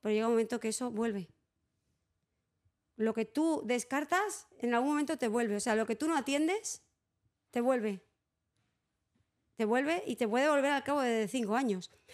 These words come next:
Un duelo que tú no has resuelto por algún familiar cercano que se ha muerto y tú no has aceptado, eso te vuelve. Porque al principio igual estás como ahí haciendo mucho y ocupado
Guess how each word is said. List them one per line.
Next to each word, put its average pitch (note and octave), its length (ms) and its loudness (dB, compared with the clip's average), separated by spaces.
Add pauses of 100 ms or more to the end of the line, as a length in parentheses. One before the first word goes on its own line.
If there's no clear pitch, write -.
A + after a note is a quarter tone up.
(200)
Un C#4+ 180 4
duelo D4+ 260 4
que C4 60 0
tú C4 140 -2
no C4+ 80 2
has C4 120 0
resuelto A#3+ 440 -2
por A#3 100 -2
algún A#3 220 0
familiar B3 340 0
cercano A3+ 420 -2
que A3 100 -6
se - 120 -6
ha A3 40 0
muerto A3+ 260 0
y G#3 60 0
tú A3 100 -4
no A3 80 2
has A3 120 -4
aceptado, C4 600 -4 (960)
eso G3+ 200 -6
te A3 120 -2
vuelve. G#3+ 420 -2 (2000)
Porque - 180 -8
al G#3+ 80 0
principio A#3 500 0
igual B3+ 220 2
estás B3+ 360 -6
como A3+ 220 -2
ahí A#3+ 200 0
haciendo A#3 260 -2
mucho B3 240 -2
y A#3+ 80 0
ocupado A#3+ 540 -2